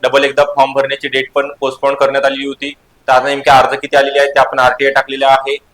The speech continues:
प्रत्येक पदाकरिता किती उमेदवारांनी अप्लाय केलेला आहे, किती उमेदवारांनी फी पेड केलेली आहे, या बाबी संदर्भात पूर्ण माहिती आपल्याला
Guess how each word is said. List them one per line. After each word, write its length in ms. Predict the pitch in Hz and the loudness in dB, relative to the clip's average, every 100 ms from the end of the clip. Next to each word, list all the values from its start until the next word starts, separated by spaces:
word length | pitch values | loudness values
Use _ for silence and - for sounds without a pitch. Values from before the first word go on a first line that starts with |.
| _ - | _ -4
प्रत्येक 320 | 131 123 139 | -4 -2 -4
पदाकरिता 800 | 143 135 135 131 - 139 139 - | 0 0 0 -6 0 4 4 0
किती 200 | 135 135 | -6 -8
उमेदवारांनी 520 | 139 135 135 139 139 135 | -8 -2 0 0 0 -2
अप्लाय 280 | 120 135 | 0 -2
केलेला 300 | 135 135 135 | -2 -2 2
आहे, 220 | 131 135 135 | 4 2 -4
किती 220 | 135 135 | -10 -10
उमेदवारांनी 500 | 131 131 135 135 139 | -10 -4 -2 -2 -10
फी 240 | - 135 | -10 -10
पेड 300 | 131 135 131 | -6 -4 -4
केलेली 320 | - 127 127 | -8 -10 0
आहे, 300 | 131 131 123 - _ _ 123 | 2 2 0 -8 _ _ -2
या 320 | 135 135 135 | 4 4 4
बाबी 320 | 131 123 135 | 0 -2 -2
संदर्भात 440 | - 131 131 131 135 | -8 -4 0 0 -2
पूर्ण 180 | 135 127 | -6 -6
माहिती 320 | 131 123 123 | 0 0 0
आपल्याला 360 | 123 123 123 | -2 0 0